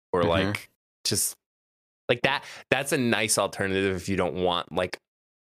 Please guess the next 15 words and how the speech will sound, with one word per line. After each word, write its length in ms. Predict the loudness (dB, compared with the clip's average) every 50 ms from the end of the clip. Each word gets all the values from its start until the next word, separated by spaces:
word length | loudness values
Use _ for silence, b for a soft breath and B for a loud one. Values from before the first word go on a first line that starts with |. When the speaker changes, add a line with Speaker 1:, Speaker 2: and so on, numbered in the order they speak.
| _ _ _ _ _ _ _ _ _ _ _ _ _ -4
Speaker 1:
beef 400 | -2 -2 -2 -2 -2 -4 -8 -8 -4
or 120 | -4 -2 0
chicken, 520 | 0 0 0 0 0 0 0 0 0 0
like, 220 | -2 -2 -2 -2 -2
having, 320 | -2 -2 0 0 -2 -2
like, 180 | -2 -4 -4 -4
turkey 300 | -2 -2 -2 -2 0 -2
sausage. 560 | -2 0 -2 -2 -2 -4 -4 -2 -6 -6 -6 _ _ _ _ _ -4
Speaker 2:
Yep. 200 | -4 -4 -4 -4 -10 -20 _ -10 -4 0
Um, 520 | 2 2 2 2 2 0 0 -4 -8 -8 -10 -14 -16 -16 -16 _ -8 -2
breakfast 400 | 0 0 0 2 0 0 0 2
sausage 320 | 2 2 2 2 0 -2 -2
is 220 | -2 -2 -2 -2
very 260 | -2 -2 0 0 2
overrated. 600 | 0 0 0 0 0 -2 -2 -2 -4 -6 -8 -8